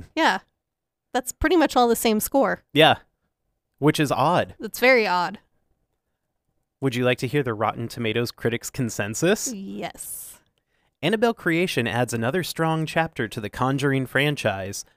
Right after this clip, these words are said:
Speaker 2: and offers further proof that freaky-looking dolls remain reliably terrifying.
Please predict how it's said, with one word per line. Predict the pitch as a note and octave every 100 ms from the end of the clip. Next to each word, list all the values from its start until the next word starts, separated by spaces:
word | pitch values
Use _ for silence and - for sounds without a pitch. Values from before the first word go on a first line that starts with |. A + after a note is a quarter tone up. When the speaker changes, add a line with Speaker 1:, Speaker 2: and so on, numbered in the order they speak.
| -
Speaker 2:
and | A#2
offers | A#2+ B2 A#2 G#2+
further | - D3+ E3 G3+
proof | - G3 C3+ -
that | A#2 -
freaky-looking | - A#2 B2+ C#3+ C#3 C#3 D#3 C#3
dolls | C#3 C#3 A#2+ A2 -
remain | B2 A#2 A#2 A2
reliably | A2 A2 G#2 C3 A3+ G#3+ A#2+ B2
terrifying. | - F3+ A3+ C#3 A#2 G2+ G2 G#2